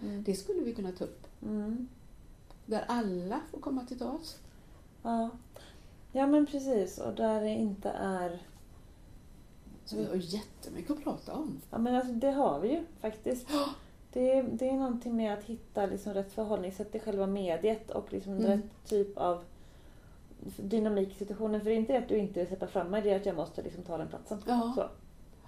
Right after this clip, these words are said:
Speaker 2: Ja, så är det
Speaker 1: Och
Speaker 2: nog
Speaker 1: veta,
Speaker 2: faktiskt.
Speaker 1: ja, och veta vad det är som liksom,
Speaker 2: Ja.
Speaker 1: jag vill säga, jag är ju så van att kunna liksom sitta med en text och då har man liksom sin betänketid och då prövar man formuleringen och så skriver man om det så man är nöjd.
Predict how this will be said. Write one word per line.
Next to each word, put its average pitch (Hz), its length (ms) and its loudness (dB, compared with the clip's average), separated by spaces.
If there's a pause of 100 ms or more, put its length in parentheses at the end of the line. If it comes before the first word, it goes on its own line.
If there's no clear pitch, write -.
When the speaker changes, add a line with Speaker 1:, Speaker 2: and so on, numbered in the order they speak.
(500)
Speaker 2:
Ja, 208 60 -6
så 302 220 4
är 185 120 4
det 170 60 2
Speaker 1:
Och 180 60 4
Speaker 2:
nog 214 80 6
Speaker 1:
veta, 190 200 4
Speaker 2:
faktiskt. 220 480 2 (120)
Speaker 1:
ja, 208 60 -4
och 208 60 2
veta 196 340 2
vad 190 160 4
det 185 140 4
är 175 80 -2
som 175 260 -8
liksom, 175 380 -8
Speaker 2:
Ja. 226 140 -4 (720)
Speaker 1:
jag 190 60 6
vill 190 120 2
säga, 208 200 4
jag 214 180 8
är 277 40 6
ju 294 60 6
så 233 120 0
van 175 260 4
att 180 120 0
kunna 190 200 0
liksom 180 240 -4
sitta 202 240 -2
med 175 120 -2
en - 100 -4
text - 320 -6
och 196 60 0
då 208 100 4
har 185 260 2
man 220 160 2
liksom 262 260 2
sin 240 160 2
betänketid 202 640 0
och 190 240 6
då 208 60 0
prövar 208 300 4
man 190 160 2
formuleringen 190 640 2
och 185 100 -2
så 190 60 -8
skriver 202 240 -2
man 196 80 2
om 175 100 0
det 185 80 2
så 185 120 -6
man 185 120 -2
är 202 60 0
nöjd. 247 240 2